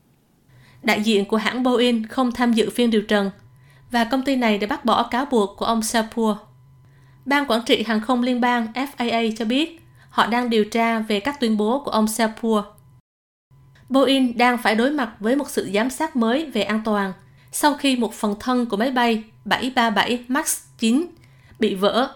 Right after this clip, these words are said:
sau khi cất cánh vào tháng một. Một cuộc điều tra sơ bộ của Ủy ban An toàn Giao thông Quốc gia cũng cho thấy các con vít đã bị thiếu trên mảnh thân này,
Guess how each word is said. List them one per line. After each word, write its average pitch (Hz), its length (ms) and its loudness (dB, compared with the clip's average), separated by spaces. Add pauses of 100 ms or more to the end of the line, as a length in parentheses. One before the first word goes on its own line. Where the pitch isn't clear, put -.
(140)
sau 240 280 0
khi 233 200 -2
cất 302 260 -6
cánh 240 260 0
vào 220 140 -2
tháng 254 240 -2
một. 226 320 0 (1000)
Một 226 200 2
cuộc 240 120 0
điều 226 180 2
tra 254 180 0
sơ 254 200 0
bộ 190 320 0 (220)
của 196 100 0
Ủy 208 160 0
ban 233 240 2
An 220 220 -2
toàn 208 240 0
Giao 226 100 0
thông 233 200 -2
Quốc 294 200 -6
gia 233 300 2 (280)
cũng 220 160 -4
cho 254 120 2
thấy 247 460 -2
các 330 180 -4
con 247 180 0
vít 320 160 0 (320)
đã 196 100 -4
bị 214 200 -2
thiếu 240 340 0 (160)
trên 226 220 2
mảnh 214 160 -2
thân 233 220 -2
này, 202 240 0